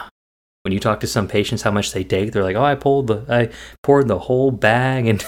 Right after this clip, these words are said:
<laughs> into my cup of Coke or tea or something." You're like, "What the heck?" <laughs> Sounds awful. Um, it works wonders for certain people, but it does not work wonders on the stomach lining.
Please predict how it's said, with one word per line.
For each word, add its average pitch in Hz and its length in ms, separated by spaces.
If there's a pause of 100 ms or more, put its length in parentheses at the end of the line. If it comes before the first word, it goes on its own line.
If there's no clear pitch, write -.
(120)
<laughs> - 180
into 127 320
my 117 220
cup 120 320 (360)
of 98 240
Coke 135 440
or 98 220
tea 123 320
or 110 100
something." 110 380
You're 90 120
like, 90 140
"What 160 340
the 87 200
heck?" - 440 (460)
<laughs> - 640
Sounds 120 280
awful. 98 540 (440)
Um, 101 420 (120)
it - 120
works 110 280
wonders 113 380
for 117 140
certain 120 280
people, 123 320
but 90 340
it 104 340
does 92 200
not 95 240
work 95 200
wonders 92 380
on 85 220
the 80 60
stomach 76 400
lining. - 380